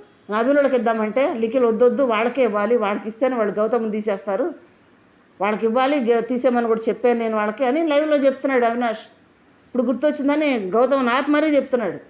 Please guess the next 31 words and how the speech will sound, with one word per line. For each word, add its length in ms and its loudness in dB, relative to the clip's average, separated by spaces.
మరి 160 0
ఈ 40 2
విషయాన్ని 400 0
గ్రూప్ 180 0
గేమ్ 260 0
కదా, 280 -4
మరి 120 2
నేను 240 0
గ్రూప్ 280 -2
గేమ్ 140 0
ఎప్పుడు 260 0
ఆడను? 440 -2
రాత్రి 280 0
చెప్తున్నాడు 380 0
నా 280 0
ము-, 420 0
మిడ్ 180 -2
నైట్ 200 2
ముచ్చట్లో 460 -2
నిఖిల్, 360 -2
"నేను 160 2
ఎవరిని 280 0
బాధ 300 0
పెట్టను, 460 -2
ఒకరిని 220 -2
బాధ 320 0
పెట్టి 180 2
గెలవాలని 360 2
నేను 120 -4
అనుకోను" 400 -2
అంటే 420 -4